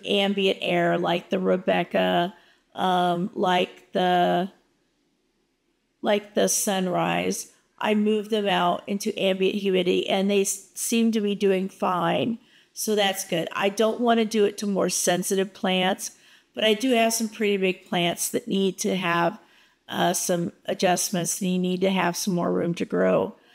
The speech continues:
Um, I'm starting to have to put them on taller trellises, so that's creating an issue too.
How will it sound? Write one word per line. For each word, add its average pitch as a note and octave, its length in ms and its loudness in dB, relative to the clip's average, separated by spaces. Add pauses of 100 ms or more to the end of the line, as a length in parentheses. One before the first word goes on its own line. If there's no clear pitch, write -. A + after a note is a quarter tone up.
(240)
Um, F#3 300 -2
I'm F#3+ 240 -2
starting G3 440 -2
to G3+ 80 0
have F3+ 240 -2
to - 80 -20
put - 200 -8
them F3+ 140 0
on E3+ 180 0
taller F3+ 520 0
trellises, G3 1040 -2 (320)
so F#3 320 0
that's F3 500 -2
creating F3+ 520 0
an E3+ 100 0
issue E3+ 320 0
too. - 560 -2